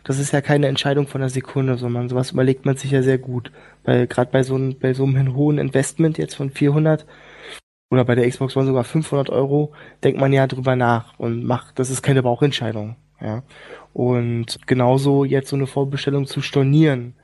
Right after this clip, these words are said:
ist, denke ich mal, jetzt auch keine Entscheidung von einer Sekunde. Daher denke ich, dass genau solche Kle-, ich,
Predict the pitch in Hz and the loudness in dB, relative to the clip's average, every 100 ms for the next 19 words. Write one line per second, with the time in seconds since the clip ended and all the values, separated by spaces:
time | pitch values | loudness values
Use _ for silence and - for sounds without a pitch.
0 | _ _ _ 127 120 - 123 131 - 127 | _ _ _ -6 -6 -4 -6 -6 -8 -4
1 | 127 - 135 - 143 135 127 - 127 131 | -4 -2 -4 -4 -4 -2 -2 -2 -2 -2
2 | 127 127 120 127 127 - 135 135 131 156 | -4 -2 0 0 -2 -2 0 2 2 0
3 | _ _ _ _ - 123 131 139 139 139 | _ _ _ _ 0 2 4 2 2 2
4 | 135 143 139 131 - _ _ _ _ - | 0 -4 -4 -4 -10 _ _ _ _ -4
5 | 131 127 135 143 135 143 151 - 147 - | 0 4 4 4 2 0 -2 -2 -4 -6
6 | - - - | -10 -14 -12